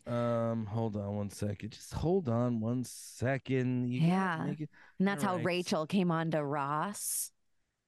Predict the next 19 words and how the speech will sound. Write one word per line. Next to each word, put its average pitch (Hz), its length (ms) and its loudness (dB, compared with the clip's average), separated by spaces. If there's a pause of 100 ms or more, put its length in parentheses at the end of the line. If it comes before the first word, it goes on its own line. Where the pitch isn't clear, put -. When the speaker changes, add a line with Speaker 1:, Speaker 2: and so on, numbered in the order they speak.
(320)
Speaker 2:
and 170 120 2
everybody 160 340 0
Speaker 1:
Years 147 40 -2
Speaker 2:
was 147 120 0
like, 143 220 0
Speaker 1:
ago. 143 140 -4
Speaker 2:
"Ugh." 117 200 0 (1040)
Speaker 1:
Hold 143 120 -2
on. 139 200 -2
Hey, 113 220 -4
I'm 101 120 -4
doing 120 180 0
the 120 60 2
hitting 107 240 0
thing. - 240 -12
Hold 151 160 -4
on. 202 80 2
Speaker 2:
Oh, 196 40 2
okay. 175 200 -2